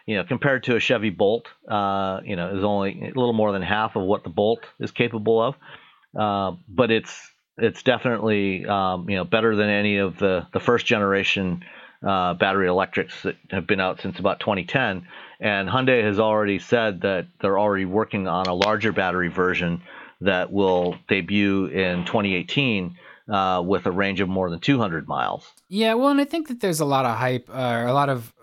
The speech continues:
Speaker 2: sort of, uh, false nervousness about, you know, that hundred twenty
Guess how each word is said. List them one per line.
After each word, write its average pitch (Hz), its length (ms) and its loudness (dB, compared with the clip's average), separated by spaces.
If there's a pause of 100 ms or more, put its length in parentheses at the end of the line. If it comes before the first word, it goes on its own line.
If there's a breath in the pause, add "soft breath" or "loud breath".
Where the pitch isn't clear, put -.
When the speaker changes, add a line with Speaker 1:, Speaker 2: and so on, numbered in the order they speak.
(180)
Speaker 2:
sort 156 260 -2
of, 123 300 -4 (880)
uh, 117 480 -4
false - 880 -2
nervousness 127 840 -2
about, 120 540 -2 (440)
you 131 120 -6
know, 131 60 0
that 127 220 0
hundred 120 340 -2
twenty 113 340 -2